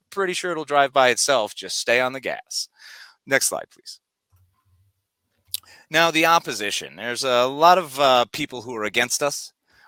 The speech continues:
right now, a lot of people who are speaking out in a negative forum. And I don't wanna sit here and name names. That's not my responsibility. That's not something I'm gonna do. It would be rude to do. I will not say them out loud. Uh, but I think it is important that we see who the opposition is,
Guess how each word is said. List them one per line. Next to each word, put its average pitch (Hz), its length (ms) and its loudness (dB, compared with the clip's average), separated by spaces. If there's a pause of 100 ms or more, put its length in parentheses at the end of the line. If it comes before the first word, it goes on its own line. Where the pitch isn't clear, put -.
(120)
right 135 180 2
now, 135 220 -2
a - 20 -4
lot 113 140 2
of 104 60 -8
people 110 260 -12
who 104 60 -10
are 101 60 -10
speaking 110 360 -10
out 107 140 -4
in 104 60 -16
a 104 40 -12
negative 101 320 -6
forum. 113 460 -12 (480)
And 151 80 2
I 156 60 6
don't 156 120 2
wanna 147 140 0
sit 135 160 0
here 123 160 -2
and 110 60 -8
name 101 180 -4
names. - 440 -10 (440)
That's 92 180 -8
not 110 140 -2
my 110 100 0
responsibility. 120 760 -8 (240)
That's - 180 -12
not 101 140 -6
something 101 280 -8
I'm 101 180 -4
gonna 98 180 -10
do. 104 320 -12 (160)
It - 40 -20
would 90 180 -18
be 90 260 -8
rude 110 400 -12
to 92 100 -8
do. 78 200 -14
I 80 80 -8
will 104 180 -10
not 101 200 -6
say 135 460 0
them 76 380 -10 (180)
out 85 220 -10
loud. - 380 -12 (520)
Uh, 92 160 2
but 98 140 0
I 101 60 2
think 120 220 0
it 113 60 0
is 101 100 -6
important 110 380 -8
that 98 140 -10
we 101 80 -10
see 135 380 -2
who 139 120 -12
the 104 160 0
opposition 90 580 0
is, 76 300 -8